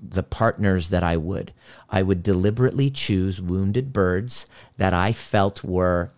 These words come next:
disempowered so that I could protect myself from that painful experience of being alone. "I'm so scared of being alone. I'm so scared of being alone." I was like, "Oh, shit."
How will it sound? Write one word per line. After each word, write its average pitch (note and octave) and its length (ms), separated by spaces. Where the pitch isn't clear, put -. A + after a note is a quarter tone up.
disempowered A#2+ 1000
so - 320
that A2 240
I A2 180
could G#2 480
protect C3+ 600
myself G2 840
from G2+ 240
that F#2+ 340
painful D3+ 560
experience B2+ 680
of E2+ 160
being F#2+ 220
alone. E2+ 460
"I'm - 160
so - 140
scared F3 400
of E3+ 100
being F3+ 220
alone. E3+ 380
I'm E3+ 140
so F3+ 140
scared F#3+ 340
of F#3+ 80
being F#3 240
alone." F3+ 320
I G#2+ 60
was F#2+ 120
like, F#2 200
"Oh, F#2+ 180
shit." A#2 440